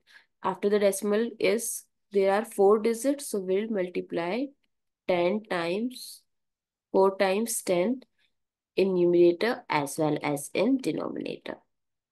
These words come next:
So when we multiply in numerator, is, it give us three one two five, and in denominator is,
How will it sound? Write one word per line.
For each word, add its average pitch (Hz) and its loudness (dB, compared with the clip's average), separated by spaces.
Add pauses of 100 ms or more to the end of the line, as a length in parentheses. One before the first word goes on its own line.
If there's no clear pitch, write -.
(2250)
So 185 -8
when 180 0
we 202 0
multiply 202 0
in 202 -2
numerator, 196 0
is, 202 -2
it 185 -4
give 196 -2
us 208 -2
three 208 -4
one 220 -2
two 214 -6
five, 233 -2 (300)
and 185 -2
in 185 0
denominator 175 2
is, 165 -4